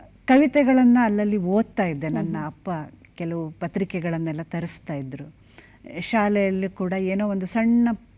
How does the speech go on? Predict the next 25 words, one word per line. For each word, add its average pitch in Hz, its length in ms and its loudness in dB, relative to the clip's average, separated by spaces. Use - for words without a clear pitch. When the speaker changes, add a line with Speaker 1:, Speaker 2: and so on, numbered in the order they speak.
Speaker 1:
ಪತ್ರಿಕೆಯ 180 480 -4
ತುಣುಕು, 170 480 -4
ಅದ್ರಲ್ಲೊಂದು 208 540 -2
ಪದ್ಯದ 170 420 -2
ತುಣುಕು 170 340 -6
Speaker 2:
ಹ್ಮ್ 196 120 -6
ಹ್ಮ್. 170 120 -12
Speaker 1:
ಕಂಡ್ರೆ 262 360 4
ಏನೋ 220 280 2
ಒಂದು 190 160 -2
ವ್ಯಾಮೋಹ 175 520 -2
ನನಗಾಗ್ಲಿಂದ. 135 720 -8
ಅದನ್ನ 240 320 8
ನೋಡುವಾಗ 247 500 4
ನಾನು 220 520 2
ಈ 233 120 -4
ಥರ 208 240 -6
ಬರೀಬೇಕು 190 600 -2
ಅಂತ 196 220 -6
ಅನ್ಸಿದ್ದುಂಟು. 190 760 -2
ಆದ್ರೆ 208 360 -8
ನಾನು 202 160 0
ಹೈಸ್ಕೂಲ್ 220 500 2
ದಿನಗಳಲ್ಲಿ 185 560 -2
ಅದನ್ನ 165 300 -4